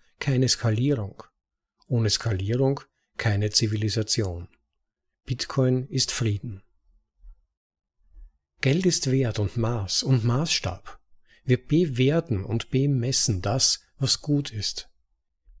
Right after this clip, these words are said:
Wir legen Dinge in die Waagschale, schätzen Wert und beziffern.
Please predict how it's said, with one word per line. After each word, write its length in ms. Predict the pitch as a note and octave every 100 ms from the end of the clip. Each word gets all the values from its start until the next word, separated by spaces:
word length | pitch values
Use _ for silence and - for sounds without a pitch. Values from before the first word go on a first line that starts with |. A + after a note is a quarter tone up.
| -
Wir 120 | -
legen 340 | A2 C#3+ E3 D#3+
Dinge 280 | E3+ G3 F#3+
in 100 | E3+
die 120 | D#3
Waagschale, 760 | A#2+ B2 - - F#2 G2 G2 - _ -
schätzen 480 | - C3+ C#3 C3+ A#2+
Wert 320 | A#2 C3+ C#3+
und 180 | - C3
beziffern. 680 | A#2+ - C3+ - G#2 F2 F2+